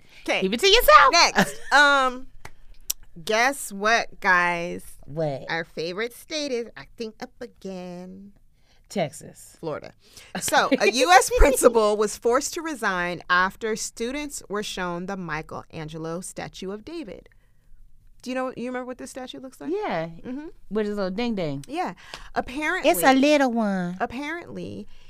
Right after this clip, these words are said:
Speaker 1: he was, um, forced to resign after a parent compla-, complained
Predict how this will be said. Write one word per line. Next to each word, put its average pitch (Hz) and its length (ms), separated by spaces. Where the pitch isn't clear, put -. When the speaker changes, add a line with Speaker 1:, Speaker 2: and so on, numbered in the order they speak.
Speaker 1:
he 262 180
was, 226 500
um, 190 280
forced 202 360
to 294 80
resign 175 580
after - 340
a - 40
parent 240 400
compla-, 170 500
complained 220 760